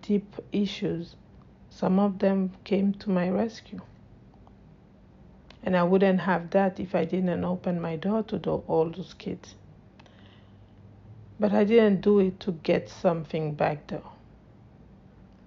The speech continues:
Just seeing them having fun, coming into my house, where they felt safe and loved, would warm my heart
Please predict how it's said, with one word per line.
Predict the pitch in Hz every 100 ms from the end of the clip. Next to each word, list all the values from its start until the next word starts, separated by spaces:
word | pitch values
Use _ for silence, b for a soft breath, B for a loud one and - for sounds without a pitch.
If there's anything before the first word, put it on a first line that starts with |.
| - -
Just | 185 - -
seeing | 202 208 196 175
them | 165 165 175
having | - 180 175 175
fun, | - - 170 170 175 - - - - - -
coming | 175 185 175
into | 170 165 156
my | 160 151
house, | 147 180 175 170 175 - - B B B B B
where | - 170
they | 165
felt | 160 170 160
safe | 151 - 185 180 180 - -
and | 175 160
loved, | 156 160 180 -
would | 196 185 185
warm | 180 175 175
my | 165
heart | - 190 175 -